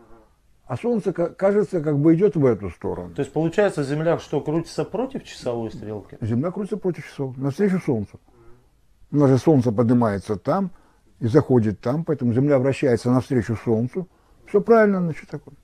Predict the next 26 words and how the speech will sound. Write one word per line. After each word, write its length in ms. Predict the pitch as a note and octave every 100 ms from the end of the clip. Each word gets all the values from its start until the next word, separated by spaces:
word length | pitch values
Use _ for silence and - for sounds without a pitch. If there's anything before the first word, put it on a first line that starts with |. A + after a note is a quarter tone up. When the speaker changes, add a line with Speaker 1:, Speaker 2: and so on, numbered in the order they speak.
| - - _ _ -
Speaker 1:
И 80 | D#3+
поэтому, 420 | G3+ F#3+ F3 F3+
а 120 | D3
Солнце 400 | - B3 B3 G3
относительно 680 | F#3 C#3 D#3 F3 E3+ D3 C#3
наблюдателя 580 | C3+ C3+ E3 A3+ G3 C#3
идет 280 | C3+ G#3+ - _ _ _ - _ _ _ _ - _ _ -
по 100 | D#3+
горизонту, 520 | D3+ E3 F3+ A3 F3+
если 160 | C3+ B2+
вот 80 |
так 120 | A2 -
вот, 120 | F#2 - _ - _ -
в 100 | B2
эту 180 | F#3+ D#3
сторону. 420 | - G#2+ G#2+ A2+
Поэтому 280 | F3 F3 E3+
правое 300 | G#3 G3+ D#3
вращение 440 | C#3 B2 F#3 D#3+
стрелок 320 | - D3 A#2+
часов. 300 | - - G#2 - - - - -
Мы, 260 | E3 F3 - - _ _
у 100 | -
нас 180 | C3+ B2+
же 180 | G#2 G#2+ - _ _ - _ _ -
Солнце 540 | D3 C3 G#2 - F2